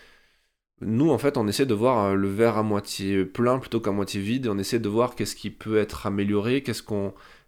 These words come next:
les points positifs dans l'histoire. Et le fait que l'image a, a jamais été autant, euh, plébiscitée par les médias, euh, les événements photos a, ont jamais autant attiré de gens, euh, il y a jamais autant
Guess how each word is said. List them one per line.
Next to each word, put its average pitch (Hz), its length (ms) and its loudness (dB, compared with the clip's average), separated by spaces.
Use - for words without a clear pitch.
les 98 200 -2
points 120 320 -4
positifs 113 520 -2
dans 107 80 2
l'histoire. 101 420 -2
Et - 100 -6
le 95 120 0
fait 120 200 0
que 98 300 0
l'image 117 500 2
a, 92 340 -2
a - 100 -2
jamais 104 280 0
été 107 200 -2
autant, 107 480 2
euh, 90 340 0
plébiscitée 110 680 -2
par 104 180 -2
les 98 80 -2
médias, 117 640 0
euh, 95 460 -2
les 98 340 -6
événements 107 300 0
photos 117 500 0
a, 104 160 4
ont 95 220 -2
jamais 104 260 0
autant 110 380 0
attiré 104 340 -2
de 98 120 -2
gens, 127 300 -2
euh, 98 60 -6
il 98 60 -4
y - 20 -2
a 98 40 -2
jamais 107 200 0
autant 107 360 0